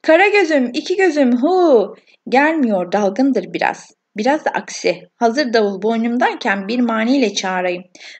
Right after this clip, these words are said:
Davulun sesine dayanamaz gelir. "Çayıra saldım koyunu, bolca içirdim suyunu. Karagöz'üm, çık gel artık, başlatalım şu oyunu."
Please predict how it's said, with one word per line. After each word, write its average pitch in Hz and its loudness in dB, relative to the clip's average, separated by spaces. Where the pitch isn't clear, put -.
Davulun 240 4
sesine 226 -4
dayanamaz 302 0
gelir. - -4
"Çayıra 349 4
saldım 320 2
koyunu, 233 2
bolca 330 6
içirdim 254 0
suyunu. 208 -4
Karagöz'üm, 269 0
çık - -6
gel 320 4
artık, 226 -2
başlatalım 254 0
şu 226 0
oyunu." 185 -4